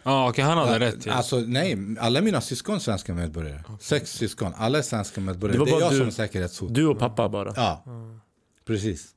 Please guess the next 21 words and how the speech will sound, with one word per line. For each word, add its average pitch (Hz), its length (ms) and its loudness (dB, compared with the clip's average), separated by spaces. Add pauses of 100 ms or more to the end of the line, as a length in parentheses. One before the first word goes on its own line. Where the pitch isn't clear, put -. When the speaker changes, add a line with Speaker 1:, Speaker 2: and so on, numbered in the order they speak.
(140)
Speaker 3:
Aha. 104 260 -4 (400)
Speaker 2:
Och 143 140 2
då... 220 320 4 (220)
Eh, 127 480 0
Speaker 3:
Fett - 160 -2
skumt, - 300 -4
man. 131 100 0
Speaker 2:
ja, 165 100 2
ja, 180 220 0
exakt. 151 600 -2
Speaker 3:
Vad - 80 -10 (120)
fan. 107 160 0
Speaker 2:
Eh, 95 40 -8 (1040)
och, 135 460 -2
eh, 131 340 -2 (540)
en 180 240 2
liten 190 380 2
grej 117 160 4
jag 104 120 0
vill 101 220 -4
också 107 320 -6